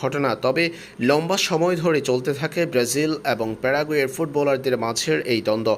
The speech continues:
খেলায় বেশ কয়েকবার এমন দ্বন্দ্বের কারণে ম্যাচ বন্ধ হয়েছিল, যেটা মনে হচ্ছিল ম্যাচ চলছে দুই মিনিট, দ্বন্দ্ব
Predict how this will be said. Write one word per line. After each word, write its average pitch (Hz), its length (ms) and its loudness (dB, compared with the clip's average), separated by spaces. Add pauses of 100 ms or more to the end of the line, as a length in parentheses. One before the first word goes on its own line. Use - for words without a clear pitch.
(400)
খেলায় 214 340 2
বেশ 160 160 0 (140)
কয়েকবার 180 580 2 (300)
এমন 151 180 0 (120)
দ্বন্দ্বের 135 340 2 (100)
কারণে 120 260 2 (120)
ম্যাচ 120 220 -2 (600)
বন্ধ 147 280 2 (240)
হয়েছিল, 120 460 2 (560)
যেটা 135 200 4 (120)
মনে 131 220 0
হচ্ছিল 175 320 -2 (140)
ম্যাচ 123 200 2 (180)
চলছে 147 300 -2 (120)
দুই 120 220 2
মিনিট, 165 220 0 (480)
দ্বন্দ্ব 139 280 4